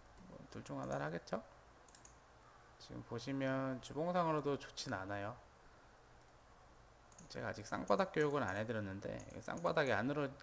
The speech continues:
안 이루어지고 지금 밑으로 흐르고 있잖아요. 주봉 월봉도 되게 중요합니다. 주봉 월봉에서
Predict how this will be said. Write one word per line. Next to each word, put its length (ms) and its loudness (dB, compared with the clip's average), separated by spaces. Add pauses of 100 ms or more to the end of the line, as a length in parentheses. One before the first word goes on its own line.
(220)
안 160 10
이루어지고 440 6
지금 180 -2
밑으로 280 0
흐르고 320 4
있잖아요. 460 0 (2500)
주봉 380 2
월봉도 580 6
되게 200 2
중요합니다. 720 4 (380)
주봉 440 2
월봉에서 1000 4